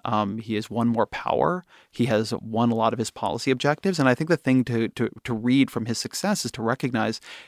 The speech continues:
that he understands how to operate in a polarized system and is willing to do that.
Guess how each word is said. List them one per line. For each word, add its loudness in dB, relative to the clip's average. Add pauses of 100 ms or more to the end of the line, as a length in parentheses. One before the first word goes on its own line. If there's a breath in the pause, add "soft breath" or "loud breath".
that 6
he 6
understands 4
how 2
to 2
operate 0
in -2
a -2
polarized 0
system 0
and 0
is -4
willing 0
to -10
do 0
that. -2